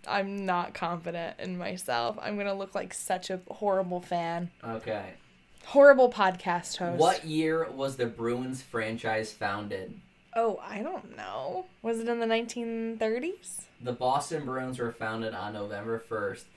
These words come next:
Speaker 2: nineteen twenty-four,
Speaker 1: Oh,
Speaker 2: as the
Speaker 1: I was
Speaker 2: first
Speaker 1: so
Speaker 2: American
Speaker 1: close.
Speaker 2: franchise and the third member of the N H L's original six.
Speaker 1: Right, the O G six.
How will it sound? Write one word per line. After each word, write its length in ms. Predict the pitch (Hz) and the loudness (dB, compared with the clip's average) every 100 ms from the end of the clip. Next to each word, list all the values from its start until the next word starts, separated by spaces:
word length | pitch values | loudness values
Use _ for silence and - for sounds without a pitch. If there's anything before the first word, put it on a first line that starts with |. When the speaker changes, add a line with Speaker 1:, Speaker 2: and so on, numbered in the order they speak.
| - - | -20 -16
Speaker 2:
nineteen 640 | 117 113 120 123 123 123 120 | -6 -4 -4 -6 -6 -4 -4
twenty-four, 720 | 117 113 110 - 107 - - | -4 -6 -6 -8 -6 -6 0
Speaker 1:
Oh, 760 | 294 311 311 285 262 254 247 247 | 6 10 12 12 12 12 12 12
Speaker 2:
as 60 | |
the 60 | - | 12
Speaker 1:
I 40 | 330 | 10
was 240 | 339 349 | 12 10
Speaker 2:
first 120 | - - | 8 6
Speaker 1:
so 280 | 370 339 | 10 12
Speaker 2:
American 260 | 311 320 - 381 | 12 10 4 6
Speaker 1:
close. 240 | 359 349 349 | 10 12 12
Speaker 2:
franchise 580 | 220 226 - 202 - - - | 12 -2 -2 4 4 8 8
and 120 | 113 | 8
the 80 | 320 | 2
third 420 | - 240 262 269 | 4 4 2 0
member 300 | - 123 120 | -4 -2 -4
of 80 | 113 | -4
the 160 | 113 | -8
N 120 | 104 113 | -6 -6
H 180 | 110 | -4
L's 200 | 113 110 - | -4 -4 -4
original 540 | 113 110 110 110 110 | -4 -2 -4 -4 -6
six. 560 | 110 - - - - - - | -8 -8 -8 -10 -14 -18 -6
Speaker 1:
Right, 460 | 240 269 165 107 - - | 6 6 6 -2 -10 -8
the 220 | 208 214 | 2 2
O 200 | 156 196 | 2 -2
G 220 | 190 190 | -4 -6
six. 640 | 180 - 190 87 50 - | -6 -2 -2 -2 -8 -14